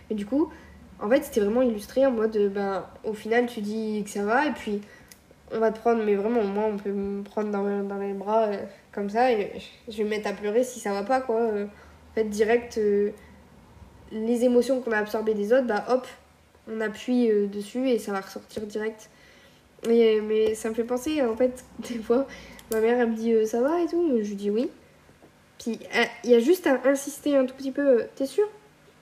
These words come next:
Et là, je me mets à pleurer, bah, parce que ça allait pas, mais j'osais pas forcément le dire, enfin. Et au final, euh, après, je pleure, je, j'en parle et tout, et puis ça va mieux. Mais, euh, pas garder trop ces émotions, euh, pour soi.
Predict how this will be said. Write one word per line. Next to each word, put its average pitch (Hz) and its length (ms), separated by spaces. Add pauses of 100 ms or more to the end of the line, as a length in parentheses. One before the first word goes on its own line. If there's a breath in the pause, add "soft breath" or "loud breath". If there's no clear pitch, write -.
(120)
Et 247 80
là, 233 160
je 254 100
me 233 100
mets 214 60
à 202 100
pleurer, 214 360
bah, 202 120
parce - 220
que - 80 (260)
ça - 160
allait 196 180
pas, 226 180
mais 202 280 (520 loud breath)
j'osais 208 320
pas 226 180
forcément 220 420
le 233 80
dire, 233 280
enfin. 220 320 (500 soft breath)
Et 240 60
au 233 100
final, 247 340
euh, 233 240
après, 247 260
je 240 60
pleure, 226 460
je, 214 440 (380)
j'en 214 140
parle 226 340
et 214 80 (100)
tout, 254 160
et 294 60
puis - 120
ça 208 140
va 202 100
mieux. 214 200 (1700 loud breath)
Mais, 233 260
euh, 226 300
pas 311 220
garder 277 920 (100)
trop 277 300
ces 240 240
émotions, 240 600
euh, 233 80
pour - 240
soi. 233 280